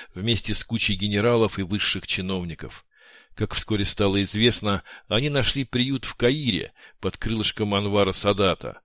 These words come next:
После этого как-то быстро прекратили сопротивление и сторонники шаха на остальной территории Ирана. Шахские войска либо сдавались, либо переходили на сторону революции,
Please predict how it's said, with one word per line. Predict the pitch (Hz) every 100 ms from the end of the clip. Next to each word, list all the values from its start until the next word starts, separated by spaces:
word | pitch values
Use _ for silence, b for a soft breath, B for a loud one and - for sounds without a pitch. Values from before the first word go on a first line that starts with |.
| b b b _
После | 117 - 123 160
этого | 156 147
как-то | 135 127 - 117
быстро | 113 175 - 120 104
прекратили | 110 - 110 - 104
сопротивление | - 104 92 - 107 117 156 139 127 110 B B
и | 113
сторонники | - - 120 127 113 92 -
шаха | - - 107 - 95 82 -
на | 95
остальной | 90 - 104 110 107
территории | - 82 80 82 80 82
Ирана. | 82 87 80 65 - _ _ _ _ _ -
Шахские | - 120 - - 117
войска | 113 107 - 113
либо | 107 95
сдавались, | 90 95 101 139 135 117 - B B -
либо | 131 131
переходили | 123 110 98 107 110
на | 107 98
сторону | - 104 101
революции, | 101 101 101 104 - 80 71